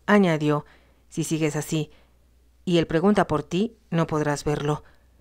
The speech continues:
Aquellas palabras lograron calmar a Ángela. Después de un momento, se enderezó en la silla, se sonó la nariz y buscó su bolso. "Aquí está", le dije,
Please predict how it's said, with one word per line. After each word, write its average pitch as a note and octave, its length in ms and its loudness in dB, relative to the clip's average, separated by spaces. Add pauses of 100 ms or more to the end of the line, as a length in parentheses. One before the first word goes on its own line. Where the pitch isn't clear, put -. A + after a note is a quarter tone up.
(260)
Aquellas C4 400 2
palabras E3 500 6
lograron D#3 420 4
calmar D3+ 380 0
a D3+ 160 0
Ángela. D3+ 420 -4 (440)
Después E3 360 2
de E3 120 2
un D#3+ 120 0
momento, D#3 600 -2 (100)
se F3 260 0
enderezó F3+ 460 2
en A3+ 60 6
la F3+ 120 4
silla, D3 440 -2 (360)
se - 120 -10
sonó D#3 280 2
la D3 140 4
nariz D3+ 400 0
y D#3+ 60 -2
buscó D3+ 340 -2
su D#3 140 -8
bolso. C#3+ 480 -2 (720)
"Aquí E3+ 260 0
está", F#3 400 2 (340)
le F#3+ 140 4
dije, E3 480 -2